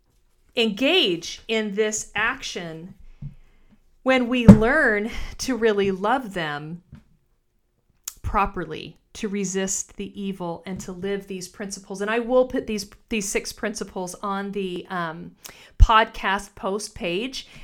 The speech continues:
at the mission driven mom dot com so that you can have all of them. He goes on to say, "Agape is not a weak, passive love. It is love in action. It is a willingness to go to any length to restore community.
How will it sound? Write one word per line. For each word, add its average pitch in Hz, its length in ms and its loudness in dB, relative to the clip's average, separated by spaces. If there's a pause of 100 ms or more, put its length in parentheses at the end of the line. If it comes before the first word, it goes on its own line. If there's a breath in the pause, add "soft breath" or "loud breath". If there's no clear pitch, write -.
at 202 140 -2
the 220 80 -2
mission 220 200 -2
driven 196 220 -4
mom 190 200 -2
dot 180 200 -6
com 185 220 -8
so 185 200 -6
that 180 180 -8
you 196 140 -6
can 185 220 -12
have 185 320 -6
all 175 240 -6
of 165 140 -12
them. 165 160 -10
He 208 100 -10
goes 202 240 -2
on 202 220 -2
to 208 60 -6
say, 175 500 -10 (540 loud breath)
"Agape 269 540 4
is 269 140 0
not 254 200 4
a 247 40 2
weak, 233 300 -6
passive 220 500 0
love. 208 320 0
It 233 140 0
is 214 160 0
love 190 340 -2
in 202 160 -6
action. 175 480 -6
It 208 160 -2
is 196 160 0
a 202 80 -2
willingness 233 640 -4
to 262 120 -6
go 190 200 -2
to 190 240 -8
any 202 240 -4
length 175 520 -8
to 233 180 -6
restore 180 840 -6
community. 160 800 -8